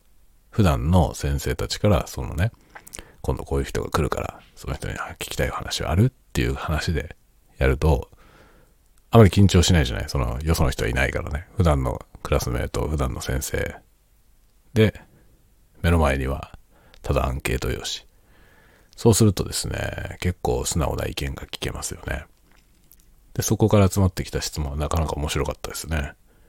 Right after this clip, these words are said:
で、それを踏まえて僕は、えー、お話を組み立てです、<laughs> でですね、あの、こういう内容でやろうかなというのを準備して持ってって、喋ると。でもね、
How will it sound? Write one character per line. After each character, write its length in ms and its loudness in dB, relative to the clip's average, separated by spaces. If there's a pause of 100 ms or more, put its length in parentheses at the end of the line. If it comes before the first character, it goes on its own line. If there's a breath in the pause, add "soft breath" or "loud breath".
(800 soft breath)
で、 60 2
そ 120 6
れ 60 10
を 80 8
踏 100 6
ま 120 6
え 60 0
て 80 -4
僕 240 -2
は、 320 -4 (360)
え 80 -6
ー、 100 -6
お 60 -2
話 280 0
を 60 -2
組 200 -2
み 20 0
立 240 -6
て 0 -
で 120 -12
す、 380 -6
<laughs> 0 -
で 120 -4
で 140 -4
す 160 -8
ね、 160 -4 (720 loud breath)
あ 120 -6
の、 160 -6
こ 180 4
う 60 6
い 60 0
う 40 -2
内 140 0
容 100 -2
で 80 -4
や 80 -2
ろ 80 -4
う 20 -8
か 120 -6
な 140 -12
と 100 -10
い 20 -6
う 40 -6
の 100 -10
を 100 -10
準 200 -4
備 160 -8
し 100 -4
て 160 4
持 120 0
っ 40 -14 (160)
て 80 -10
っ 40 -10 (220)
て、 200 -6 (640 soft breath)
喋 260 -2
る 80 -12
と。 160 -10 (2250 soft breath)
で 120 2
も 120 -4
ね、 320 -6